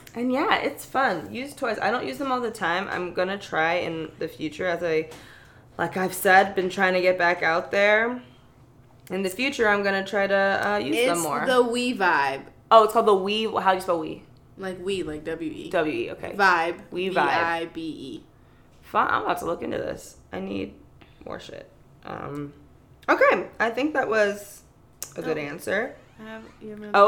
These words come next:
Speaker 1: Okay, last question that I have, and then Jerica has some questions.
Speaker 2: Go ahead.
Speaker 1: Need to know the worst sex you've ever had. Also love the pod.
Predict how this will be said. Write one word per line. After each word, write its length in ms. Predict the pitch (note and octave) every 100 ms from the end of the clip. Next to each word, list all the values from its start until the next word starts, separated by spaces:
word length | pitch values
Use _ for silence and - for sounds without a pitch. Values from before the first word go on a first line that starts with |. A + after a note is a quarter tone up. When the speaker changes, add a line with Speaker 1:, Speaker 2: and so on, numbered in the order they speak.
| A3+
Speaker 1:
Okay, 380 | C4+ A3+ F3 -
last 320 | G3 G#3+ G#3+
question 360 | - A3+ A3 A3
that 120 | G3
I 100 | G#3
have, 300 | G3+ G3 F3+
and 100 | E3
then 200 | E3 E3
Jerica 320 | D3+ F#3 F#3
has 220 | F#3 D#3+ D#3
some 100 | D#3
questions. 460 | D3 D3 - D3 C#3+
Speaker 2:
Go 20 |
ahead. 200 | - - - - - - - - - - - - - - - -
Speaker 1:
Need 280 | G3+ A3+ A#3+
to 120 | D4
know 220 | B3+ G#3
the 120 | G3
worst 320 | F3 F3+ F#3+ -
sex 280 | F3+ F#3
you've 140 | F3 -
ever 260 | E3 E3+ G3
had. 300 | F3+ D#3+ D#3
Also 360 | D3+ D#3 F3
love 240 | D#3+ D3+ D3+
the 80 |
pod. 420 | D3+ - C3+ -